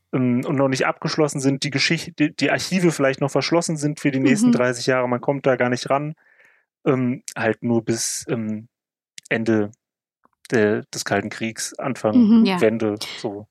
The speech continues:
Speaker 3: Also die Wende, ja. Ja.
Speaker 1: Und dann ist
Speaker 3: Ich
Speaker 1: halt,
Speaker 3: find das
Speaker 1: also
Speaker 3: immer, ich find das immer spannend.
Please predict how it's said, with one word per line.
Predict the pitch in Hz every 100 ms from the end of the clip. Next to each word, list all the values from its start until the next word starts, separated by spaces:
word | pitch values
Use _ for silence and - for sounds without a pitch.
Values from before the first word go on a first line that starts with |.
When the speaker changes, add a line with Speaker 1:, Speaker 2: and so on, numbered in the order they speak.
| -
Speaker 3:
Also | 190
die | 185 185
Wende, | 190 190
ja. | 190 190 - _
Ja. | 247 220 -
Speaker 1:
Und | 123 113
dann | 117 120
ist | -
Speaker 3:
Ich | -
Speaker 1:
halt, | 214
Speaker 3:
find | 254 240
das | 220
Speaker 1:
also | 208
Speaker 3:
immer, | 269 277 - -
ich | 240 -
find | 247
das | 247
immer | - 254 294
spannend. | - 214 240 277 285